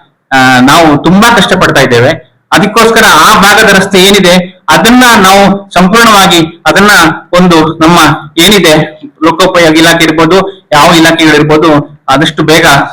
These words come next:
ಕೇಂದ್ರ ಸರ್ಕಾರ ಇರ್ಬೋದು, ರಾಜ್ಯ ಸರ್ಕಾರ ಇರ್ಬೋದು, ಯಾವ್ದಾರ ಒಂದು ಅನುದಾನ ತರಿಸಿ ಈ ರಸ್ತೆಯನ್ನ ಶೀಘ್ರವಾಗಿ ದುರಸ್ತಿ ಮಾಡಬೇಕು.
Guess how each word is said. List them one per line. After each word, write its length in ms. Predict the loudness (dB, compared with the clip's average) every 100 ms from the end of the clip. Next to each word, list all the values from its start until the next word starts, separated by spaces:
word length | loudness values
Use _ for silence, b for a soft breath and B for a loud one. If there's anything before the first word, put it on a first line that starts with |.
| B -4
ಕೇಂದ್ರ 260 | -2 0 0
ಸರ್ಕಾರ 360 | -2 -2 0
ಇರ್ಬೋದು, 640 | 0 0 0 0 -2 -6 -2
ರಾಜ್ಯ 240 | 0 0
ಸರ್ಕಾರ 320 | -2 -2 0
ಇರ್ಬೋದು, 680 | 0 0 0 0 0 -2 -10 -4
ಯಾವ್ದಾರ 240 | 0 2
ಒಂದು 180 | 2 2
ಅನುದಾನ 360 | 2 2 2 0
ತರಿಸಿ 320 | 0 0 0
ಈ 140 | 0
ರಸ್ತೆಯನ್ನ 440 | 0 -2 0 0 2 0 -4 -12 _ -4
ಶೀಘ್ರವಾಗಿ 840 | -2 0 0 2 2 0 0 -2
ದುರಸ್ತಿ 260 | -2 0
ಮಾಡಬೇಕು. 760 | 0 0 0 -2 -2 -4 -6